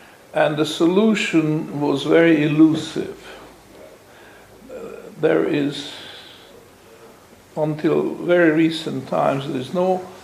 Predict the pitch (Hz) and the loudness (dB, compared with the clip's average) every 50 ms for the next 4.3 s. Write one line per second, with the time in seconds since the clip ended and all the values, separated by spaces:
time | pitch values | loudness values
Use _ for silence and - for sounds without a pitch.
0 | - - - - - - - - - - - - 156 156 147 - - - 190 175 | -20 -20 -20 -20 -20 -20 -18 -18 -18 -16 -10 -8 -6 -6 -6 -6 0 2 2 2
1 | 160 139 - - - - - - - - - - - - - 80 76 73 76 76 | 2 -2 -6 -8 -10 -10 -12 -12 -12 -16 -16 -18 -18 -18 -14 -10 -6 -6 -6 -4
2 | 76 73 73 - - - - - - - - 165 156 156 - - - - 156 156 | -6 -8 -10 -10 -16 -20 -20 -20 -20 -18 -10 -10 -10 -8 -8 -8 -4 -4 -4 -2
3 | 151 156 - - - - - - - - - - - - - - - 143 160 170 | -2 -4 -4 -6 -8 -12 -14 -16 -18 -20 -20 -20 -20 -20 -20 -14 -2 0 0 2
4 | 160 - - - - | 2 -2 -6 -10 -14